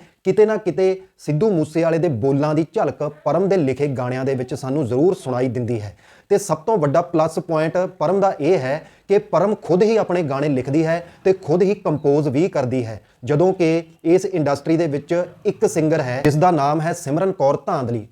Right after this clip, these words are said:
ਉਹ ਆਪਦੇ ਗਾਣੇ ਲਿਖਦੀ ਹੈ, ਕੰਪੋਜ਼ ਕਰਦੀ ਹੈ। ਬਾਕੀ ਪੰਜਾਬ ਦੇ ਵਿੱਚ ਕੋਈ ਵੀ ਇਹੋ ਜਿਹੀ ਫੀਮੇਲ ਸਿੰਗਰ ਨਹੀਂ ਹੈ ਜੋ ਆਪਣੇ ਗਾਣੇ ਆਪ ਲਿਖਦੀ ਹੋਵੇ ਤੇ ਕੰਪੋਜ਼ ਕਰਦੀ ਹੋਵੇ। ਦੇਖੋ ਦੋਸਤੋ, ਇਹ ਤਾਂ ਬਹੁਤ ਵੱਡਾ ਸੱਚ ਹੈ ਕਿ ਜਿਹੜੀ ਨਵੀਂ ਜਨਰੇਸ਼ਨ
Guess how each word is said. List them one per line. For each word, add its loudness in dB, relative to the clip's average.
ਉਹ 0
ਆਪਦੇ 0
ਗਾਣੇ -2
ਲਿਖਦੀ -2
ਹੈ, -4
ਕੰਪੋਜ਼ 0
ਕਰਦੀ -4
ਹੈ। -10
ਬਾਕੀ 2
ਪੰਜਾਬ 0
ਦੇ 0
ਵਿੱਚ -2
ਕੋਈ 2
ਵੀ 0
ਇਹੋ 0
ਜਿਹੀ 2
ਫੀਮੇਲ 0
ਸਿੰਗਰ -4
ਨਹੀਂ -4
ਹੈ -2
ਜੋ -4
ਆਪਣੇ -4
ਗਾਣੇ -2
ਆਪ -2
ਲਿਖਦੀ 0
ਹੋਵੇ 0
ਤੇ -4
ਕੰਪੋਜ਼ -2
ਕਰਦੀ -4
ਹੋਵੇ। -10
ਦੇਖੋ 2
ਦੋਸਤੋ, 4
ਇਹ 2
ਤਾਂ 0
ਬਹੁਤ -4
ਵੱਡਾ 0
ਸੱਚ -4
ਹੈ -2
ਕਿ 0
ਜਿਹੜੀ 2
ਨਵੀਂ 2
ਜਨਰੇਸ਼ਨ 0